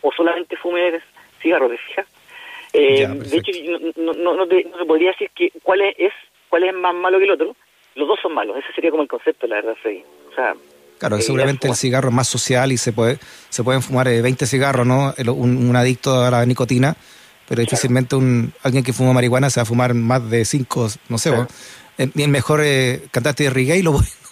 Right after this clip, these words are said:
Speaker 2: <laughs> el mejor jamaiquino lo podría hacer, ¿o no?
Speaker 1: Claro. Oye, eh, bueno,
Speaker 2: <laughs>
Speaker 1: el, el, claro, eh, el, lo que tú decías de la, mm, de, mm, hoy se me fue la idea. Ah,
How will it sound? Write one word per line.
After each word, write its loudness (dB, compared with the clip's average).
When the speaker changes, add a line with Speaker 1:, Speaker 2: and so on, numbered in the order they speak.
Speaker 2:
<laughs> -4
el 0
mejor 0
jamaiquino 2
lo 4
podría 0
hacer, -4
¿o -6
no? -6
Speaker 1:
Claro. -2
Oye, 2
eh, 0
bueno, 2
Speaker 2:
<laughs> -8
Speaker 1:
el, 2
el, 0
claro, 0
eh, -2
el, 0
lo 2
que -4
tú -4
decías 0
de 2
la, 2
mm, -18
de, -2
mm, -14
hoy -2
se -12
me -12
fue -4
la 0
idea. 0
Ah, 0